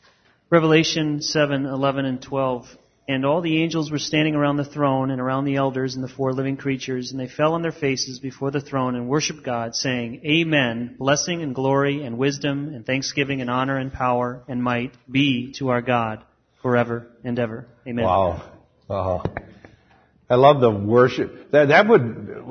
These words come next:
Speaker 2: a great way to study what worship is supposed to be is just study the worship in the book of Revelation. And, uh, it, it shows you what sort of things should be in our songs.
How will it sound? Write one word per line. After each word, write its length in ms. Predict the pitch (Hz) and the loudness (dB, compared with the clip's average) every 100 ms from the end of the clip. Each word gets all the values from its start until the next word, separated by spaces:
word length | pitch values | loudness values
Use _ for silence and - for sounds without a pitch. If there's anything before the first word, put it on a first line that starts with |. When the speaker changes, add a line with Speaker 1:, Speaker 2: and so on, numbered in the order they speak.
| 123 | 2
Speaker 2:
a 40 | |
great 320 | 123 139 196 208 | 4 6 6 8
way 140 | 165 | 6
to 80 | 139 | 6
study 340 | - - 151 | 2 2 6
what 200 | 131 104 | 6 4
worship 360 | 104 127 131 101 | 4 4 2 -2
is 100 | 101 | -4
supposed 340 | - 107 98 | 0 0 0
to 40 | 98 | -4
be 220 | 95 110 | -2 0
is 100 | 107 | 0
just 160 | 147 - | -2 -2
study 320 | - 147 160 | 2 4 4
the 140 | 107 | 4
worship 460 | 98 113 131 131 - | 4 2 2 -2 0
in 100 | 92 | -2
the 80 | 95 | 0
book 180 | 110 | 0
of 60 | 107 | 0
Revelation. 680 | 95 92 92 90 95 - - _ _ _ _ _ _ _ _ _ _ _ - | 0 0 -2 -2 -4 -8 -12 _ _ _ _ _ _ _ _ _ _ _ -4
And, 460 | 120 120 113 110 - | 4 6 6 4 0
uh, 360 | 101 98 98 98 | 4 4 4 2
it, 260 | 113 101 120 | -2 -2 -4
it 60 | |
shows 220 | 101 156 139 | 0 2 6
you 80 | |
what 140 | 127 120 | 4 4
sort 200 | - 123 | 2 2
of 140 | 110 | 4
things 240 | 123 120 110 | 4 2 2
should 260 | - 101 | -2 0
be 220 | 104 113 | 0 2
in 80 | 104 | 2
our 140 | 101 92 | 2 0
songs. 580 | - 104 101 76 - | 0 2 2 -2 -10